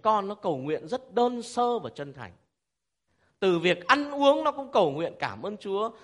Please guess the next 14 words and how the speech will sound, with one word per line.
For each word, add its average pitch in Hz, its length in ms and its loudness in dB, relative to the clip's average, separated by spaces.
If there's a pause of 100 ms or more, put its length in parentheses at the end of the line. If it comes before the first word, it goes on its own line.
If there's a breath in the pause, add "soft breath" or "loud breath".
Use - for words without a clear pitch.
(140 soft breath)
từ 202 180 6
việc 190 280 4
mua 277 240 8
cái 285 140 0
này 233 240 6
mua 240 140 0
cái 277 140 -2
kia 302 320 4
nó 277 100 2
cũng 302 140 -4
cầu 233 180 8
nguyện 190 220 -2
với 233 120 -8
Chúa. 220 280 -4